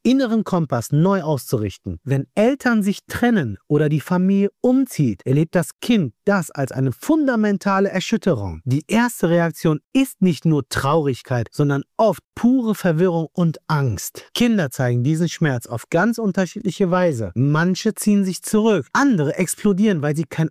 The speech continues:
anderes Ventil für ihre Überforderung finden. Oft zeigt sich der Schmerz auch körperlich. Plötzliche Kopfschmerzen, Bauchschmerzen, Schlafprobleme oder Entwicklungsrückschritte. Doch die tiefsten Wunden, die sind unsichtbar. Im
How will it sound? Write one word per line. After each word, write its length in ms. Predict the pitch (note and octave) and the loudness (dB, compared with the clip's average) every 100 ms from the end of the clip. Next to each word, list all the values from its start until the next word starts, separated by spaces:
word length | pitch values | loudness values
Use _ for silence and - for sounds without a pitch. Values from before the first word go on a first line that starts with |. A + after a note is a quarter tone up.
| - | 0
anderes 420 | G#3 G#3 F#3+ D#3+ | 0 2 0 0
Ventil 460 | E3+ D#3+ - F3+ C#3+ | 0 0 2 0 0
für 140 | C#3 | 0
ihre 260 | D3+ C3+ C3+ | 0 2 2
Überforderung 640 | B2+ A2 F3+ F3 D3 D3+ | 0 0 0 0 0 -4
finden. 460 | - D#3 C3 F#2+ - | 0 0 0 -6 -2
Oft 260 | E3 - | -2 -2
zeigt 300 | - F3 E3+ | -2 -2 0
sich 120 | F#3+ - | -2 0
der 120 | E3+ | 0
Schmerz 340 | - E3 D#3+ | 2 0 0
auch 180 | - - | -4 -10
körperlich. 600 | - D#3+ D#3+ D3 A2+ F#2+ - | -2 0 0 0 -2 -2 0
Plötzliche 460 | E3 - D3+ F3+ | 0 0 -2 -2
Kopfschmerzen, 840 | - F3 - - B2 A2 - A#2 A2 | -2 -2 -2 -2 -2 -2 -2 -2 0
Bauchschmerzen, 760 | C#3+ D#3 - B2+ A2+ G#2+ - G#2+ - - | 0 0 -2 -2 -2 -4 -4 -8 -10 -16
Schlafprobleme 1000 | - D3+ C#3 D#3 - F#3 E3 F3 E3+ F3 - | -6 0 0 0 -2 -2 2 2 2 -2 -2
oder 240 | G3+ A#3 G#3 | 0 2 2
Entwicklungsrückschritte. 1120 | G3+ G#3+ G3+ F#3 D#3 - G#2 - G#2 - G2 - | 0 0 -2 0 -2 -4 -6 -6 -8 -6 -6 -2
Doch 300 | C#3 E3 C3 | 0 0 0
die 200 | F3 - - | -2 -2 -2
tiefsten 580 | - B3+ C4 - C#3+ A#2 | 0 0 0 -4 -2 0
Wunden, 360 | B2+ C3 A#2+ | 0 0 0
die 160 | A#2+ F#3 | 0 0
sind 180 | F#3+ F#3 | 0 0
unsichtbar. 680 | F3 E3+ C3 G#2 - G#2 F#2 | 2 2 0 -4 -6 -6 -2
Im 160 | C#3+ | -2